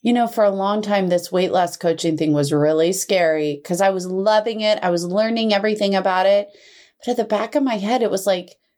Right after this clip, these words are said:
"Gosh, girl, you spent a long time struggling with weight. Can you keep this together?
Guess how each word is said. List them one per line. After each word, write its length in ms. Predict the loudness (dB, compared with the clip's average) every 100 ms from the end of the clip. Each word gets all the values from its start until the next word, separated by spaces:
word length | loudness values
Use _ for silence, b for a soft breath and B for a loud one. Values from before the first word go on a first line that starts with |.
| _ _ _ _ _
"Gosh, 300 | -4 -2 -2
girl, 420 | 0 0 0 -2 -4
you 160 | -2 0
spent 220 | 0 0
a 60 | 2
long 260 | 2 2
time 220 | 2 0
struggling 460 | 0 -2 0 2 2
with 160 | 0 0
weight. 320 | 0 0 0
Can 140 | -2
you 120 | -2
keep 240 | 0 -2 0
this 220 | -2 0
together? 640 | 0 0 0 0 -4 -8